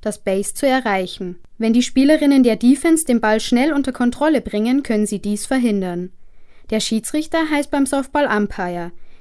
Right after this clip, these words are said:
Er steht hinter dem Homeplate und entscheidet durch sogenannte Calls, ob der Pitcher einen Strike oder einen Ball zum Catcher geworfen hat.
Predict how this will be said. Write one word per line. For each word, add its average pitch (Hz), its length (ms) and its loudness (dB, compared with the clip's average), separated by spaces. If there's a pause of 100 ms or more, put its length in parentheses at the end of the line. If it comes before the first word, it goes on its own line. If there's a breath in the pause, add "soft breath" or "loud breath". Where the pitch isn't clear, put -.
Er 214 120 0
steht 233 240 0
hinter 302 280 6
dem 226 220 2
Homeplate 247 580 0
und 226 120 0
entscheidet 208 560 -2
durch 220 120 -6
sogenannte 214 600 0
Calls, 202 680 -2
ob - 160 -6
der 208 100 0
Pitcher 254 360 -2
einen 202 240 0
Strike 196 600 -4 (340 soft breath)
oder 240 220 0
einen 269 280 4
Ball 202 280 2
zum 208 180 -2
Catcher 202 320 -4
geworfen 180 540 -4
hat. 165 260 -8